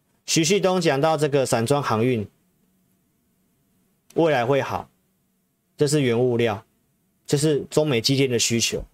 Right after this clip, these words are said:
所以这些都是还没有开始的哦。所以这跟航运的只是，只是因为炒作运价的关系，航运涨跟钢铁涨，市场上都把它绑在一起，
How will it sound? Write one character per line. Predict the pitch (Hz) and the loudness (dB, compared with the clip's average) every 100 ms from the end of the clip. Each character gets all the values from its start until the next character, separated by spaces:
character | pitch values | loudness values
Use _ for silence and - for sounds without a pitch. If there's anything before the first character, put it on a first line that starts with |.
| _ _ _ _ _ _ | _ _ _ _ _ _
所 | - 175 | -2 0
以 | |
这 | 208 | 2
些 | 202 | 0
都 | 202 | 0
是 | 202 | -2
还 | 185 151 | 0 0
没 | 160 | 0
有 | 147 | -2
开 | - 151 | 0 0
始 | 147 113 | 0 -2
的 | 98 | 0
哦。 | 98 107 _ _ _ _ _ _ _ _ _ _ _ | -2 -4 _ _ _ _ _ _ _ _ _ _ _
所 | - 202 | -4 -2
以 | |
这 | 196 | 0
跟 | 196 202 | 0 2
航 | 180 160 | 0 2
运 | 196 170 | 0 2
的 | 151 139 | 0 0
只 | 123 135 | -2 -2
是， | 175 - - _ _ _ _ _ | 0 -2 -8 _ _ _ _ _
只 | - 135 | -6 0
是 | 190 180 | 0 2
因 | 185 | 0
为 | |
炒 | 175 127 | 0 0
作 | 123 156 | 2 2
运 | 151 143 | 2 0
价 | 143 135 | 0 0
的 | 113 | 0
关 | 127 123 | 0 0
系， | 131 | 0
航 | 123 117 | 0 0
运 | 135 | 0
涨 | 117 98 92 | 0 -2 -4
跟 | 107 160 | -2 -2
钢 | 156 160 165 | 0 -2 0
铁 | 175 | 0
涨， | 202 107 190 - _ _ - | 0 -2 -4 -12 _ _ -4
市 | - | -2
场 | 196 156 | 2 2
上 | 180 180 | 2 2
都 | 180 | 0
把 | 151 | 2
它 | 151 | 0
绑 | 147 113 | 0 0
在 | 117 143 | 0 2
一 | 139 | 0
起， | - 92 | -2 -8